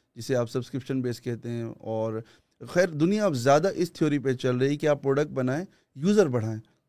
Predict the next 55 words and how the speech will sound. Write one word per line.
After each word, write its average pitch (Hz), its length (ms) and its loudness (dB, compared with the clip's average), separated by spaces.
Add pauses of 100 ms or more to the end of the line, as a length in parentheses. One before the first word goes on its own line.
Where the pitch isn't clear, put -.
(160)
پرائز 180 280 6
آپ 156 140 4
کم 131 200 0
رکھیں۔ 113 280 -6
ہم 156 220 0
لوگ 190 160 4
یہاں 170 220 4
پہ 180 120 2
ابھی 165 220 0
بھی 185 140 -4
اس 170 100 -4
تھیوری 160 220 0
پہ 151 100 -4
چل 135 240 -2
رہے 127 160 -2
ہیں 131 80 -2 (460)
کہ 139 440 4
کلائنٹ 156 300 4
کم 131 180 0
کر 131 140 0
لو، 175 200 0
اماؤنٹ 160 320 4
بہت 123 200 2
زیادہ 113 240 -2
ہو، 113 40 0
ایک 123 160 -2
پروڈکٹ 139 320 2
آپ 147 100 4
بیچیں، 143 280 0
دس 147 220 0
ہزار 143 180 4
ڈالر 127 260 2
کا 123 120 -4
بیچیں، 120 360 -4 (400)
لیکن، 196 460 2 (300)
مطلب، 147 420 -4
let's 175 340 0
say 175 60 0
کہ 165 100 -2
مہینے 160 360 2
کی 160 100 -2
چار 156 240 6
سیلز 147 340 -2
کر 139 140 0
لیں، 127 180 -2
یہ 175 280 4
ہم 170 200 2
لوگ 151 180 2 (180)
پاکستانی 151 460 0
کی 139 100 -2
اوورآل 123 260 2
بات 107 260 -2
کر 110 100 -4
رہا 104 100 -4
ہوں، 110 80 -8